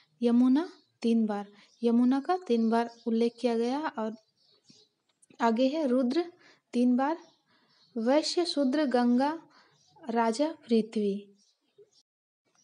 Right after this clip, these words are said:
समुद्र का एक बार उल्लेख किया गया है, सभा का आठ बार, समिति का नौ बार। ये सब हम लोग पहले पढ़ चुके हैं।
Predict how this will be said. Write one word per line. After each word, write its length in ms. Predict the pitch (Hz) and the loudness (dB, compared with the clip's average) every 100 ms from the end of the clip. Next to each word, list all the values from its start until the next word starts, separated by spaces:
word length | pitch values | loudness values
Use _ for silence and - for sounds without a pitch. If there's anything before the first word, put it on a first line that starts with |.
| _ _ _ _ - _ - | _ _ _ _ -20 _ -8
समुद्र 520 | 247 233 247 247 269 | -2 0 0 -2 -4
का 160 | 277 | -4
एक 340 | 269 254 226 240 | -8 -4 -6 -4
बार 180 | 254 247 | -6 -6
उल्लेख 440 | 269 240 262 254 269 | -8 -2 -2 -2 -6
किया 120 | 269 | -4
गया 240 | 269 277 | -2 -4
है, 300 | 285 349 - _ - | -4 -8 -14 _ -16
सभा 400 | - 214 220 226 | -8 -6 -4 -4
का 140 | 226 | -6
आठ 320 | 226 233 233 | -6 -8 -6
बार, 360 | 262 311 302 _ _ _ | -6 -6 -8 _ _ _
समिति 480 | - 226 226 226 254 | -6 0 0 0 -4
का 240 | 254 339 370 240 | -4 -6 -6 -6
नौ 220 | 214 208 | -4 -4
बार। 220 | 202 202 | -6 -6
ये 120 | 233 | -8
सब 160 | 240 254 | -8 -4
हम 160 | 247 247 | -2 -2
लोग 160 | 285 | -2
पहले 280 | 233 220 311 - _ _ | -4 -2 -6 -8 _ _
पढ़ 180 | 226 220 | -2 -2
चुके 320 | 214 214 - | -2 -10 -10
हैं। 340 | 208 202 220 | -10 -10 -14